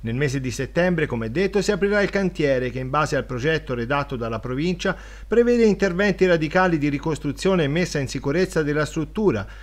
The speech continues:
su cui tra fine duemiladiciannove ed inizio duemilaventi erano stati effettuati saggi e verifiche che avevano evidenziato serie criticità.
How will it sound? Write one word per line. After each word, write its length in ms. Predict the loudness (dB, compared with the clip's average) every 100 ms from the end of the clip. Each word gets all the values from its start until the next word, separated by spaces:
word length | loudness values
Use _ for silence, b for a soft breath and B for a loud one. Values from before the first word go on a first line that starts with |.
| B
su 240 | -2 -2
cui 260 | 2 4 4
tra 200 | 2 -6
fine 300 | -4 0 0
duemiladiciannove 920 | 0 -2 -2 -2 -2 -4 -2 -2 -2
ed 80 | -2
inizio 360 | -4 -4 -4 -6
duemilaventi 760 | -4 -2 0 0 -2 -4 -8 B B
erano 360 | 0 4 4 2
stati 320 | 2 2 4
effettuati 580 | 2 0 4 4 4 2
saggi 380 | 2 2 2 0
e 60 |
verifiche 600 | 0 0 0 -2 0 0
che 120 | 2 4
avevano 380 | 4 4 4
evidenziato 760 | 4 2 2 0 2 2 2 0
serie 340 | 0 2 2
criticità. 720 | 2 0 -2 -2 -2 -6 -8